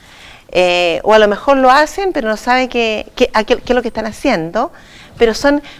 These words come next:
conceptos que ustedes tienen que tener claro para poder seguir desarrollándolo en el futuro. Esto, gestionar nuestra empresa significa,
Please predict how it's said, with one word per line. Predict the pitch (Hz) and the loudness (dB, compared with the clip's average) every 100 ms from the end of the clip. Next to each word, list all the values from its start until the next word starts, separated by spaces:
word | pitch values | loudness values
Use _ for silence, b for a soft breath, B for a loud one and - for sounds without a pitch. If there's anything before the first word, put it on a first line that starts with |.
| B | B
conceptos | 262 - 311 - | -2 -2 -6 -4
que | 311 | -6
ustedes | 277 285 277 | -2 -2 -2
tienen | 294 277 | -2 -4
que | 277 262 | -4 -4
tener | 247 247 | -4 -6
claro | 247 269 277 311 392 415 B B B B - | -6 0 2 2 -2 -6 B B B B 2
para | 247 247 254 - | 4 4 2 -4
poder | - 247 262 | 0 2 2
seguir | 254 247 254 | -2 -6 -4
desarrollándolo | 254 240 233 226 208 240 247 247 254 262 277 - B B | -4 -6 -4 -2 0 0 0 -4 -6 -6 -8 -14 B B
en | 247 | -4
el | 240 | -2
futuro. | - 226 139 - - - - - | -4 -4 -4 -8 -12 -20 -20 -16
Esto, | - - | -16 -14
gestionar | - 226 - 226 247 339 | -8 -6 -2 0 4 4
nuestra | 370 349 370 | 2 -4 -4
empresa | 339 370 381 359 | -4 -4 -4 -6
significa, | 302 240 220 - 269 277 330 | -2 -2 -2 -2 -2 -2 -6